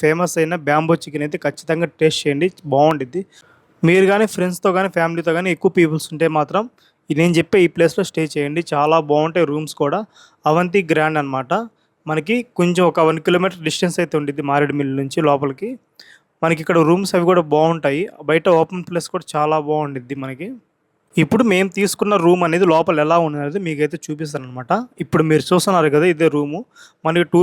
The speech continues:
బెడ్స్ ఉంటాయి, సిక్స్ మెంబర్స్ అయితే ఉండొచ్చు అనమాట. అలానే మనకి టీవీ, ఏసీ, వాష్‌రూమ్స్, అలానే మనకి సైడ్ బాల్కనీ కూడా ఉండిద్ది అనమాట. సిక్స్ పీపుల్స్‌కి అయితే చాలా బాగుండిద్ది. రూమ్స్ అయితే చాలా నీట్‌గా ఉంటాయి. మనకి ఈ రూమ్ వచ్చేసి మూడు వేల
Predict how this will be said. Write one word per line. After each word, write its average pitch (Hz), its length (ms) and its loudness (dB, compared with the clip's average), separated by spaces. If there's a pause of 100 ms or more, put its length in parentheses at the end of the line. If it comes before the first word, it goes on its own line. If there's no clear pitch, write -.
బెడ్స్ - 280 0
ఉంటాయి, 170 200 0 (140)
సిక్స్ - 280 -12
మెంబర్స్ 170 340 0
అయితే 220 200 4 (460)
ఉండొచ్చు 156 320 -2
అనమాట. 139 340 -4
అలానే 170 300 0
మనకి 156 220 2 (260)
టీవీ, 170 320 4 (160)
ఏసీ, 170 220 -2 (100)
వాష్‌రూమ్స్, 156 460 -2 (520)
అలానే 170 340 0
మనకి 160 300 -4
సైడ్ 170 180 2 (120)
బాల్కనీ 160 420 2
కూడా 147 140 2
ఉండిద్ది 143 220 -6
అనమాట. 127 240 -12 (580)
సిక్స్ 175 260 -2
పీపుల్స్‌కి 196 460 0
అయితే 202 120 2 (120)
చాలా 160 200 4 (140)
బాగుండిద్ది. 156 480 -2 (260)
రూమ్స్ 185 380 -2
అయితే 170 160 0 (100)
చాలా 156 320 2
నీట్‌గా 156 300 -2 (100)
ఉంటాయి. 175 200 -6 (400)
మనకి 180 280 2
ఈ 180 100 6
రూమ్ 196 240 4
వచ్చేసి 170 300 -2 (140)
మూడు 165 180 2
వేల 156 100 4